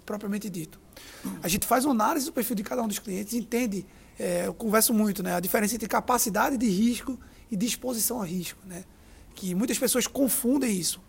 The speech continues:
Vou dar um exemplo. Um, um servidor público, um funcionário público, ele tem uma, geralmente tem uma capacidade maior de ter risco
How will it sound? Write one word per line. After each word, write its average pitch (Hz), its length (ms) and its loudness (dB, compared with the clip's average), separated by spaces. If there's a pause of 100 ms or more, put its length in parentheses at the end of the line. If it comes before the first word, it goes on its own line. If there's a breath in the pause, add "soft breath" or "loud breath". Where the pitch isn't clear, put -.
Vou 196 60 -10
dar 214 60 -4
um 247 80 0
exemplo. 180 340 -2 (600 loud breath)
Um, 196 300 2
um 190 40 2
servidor 214 500 4
público, 233 400 -2 (200)
um 202 200 -2
funcionário 208 420 -2
público, 208 340 -6 (460 loud breath)
ele 214 120 0
tem 277 100 0
uma, 269 120 -2 (180)
geralmente 233 380 2
tem 262 100 0
uma 285 80 -2
capacidade 269 760 -2
maior 214 260 0
de 175 140 -8
ter - 180 0
risco 185 420 -2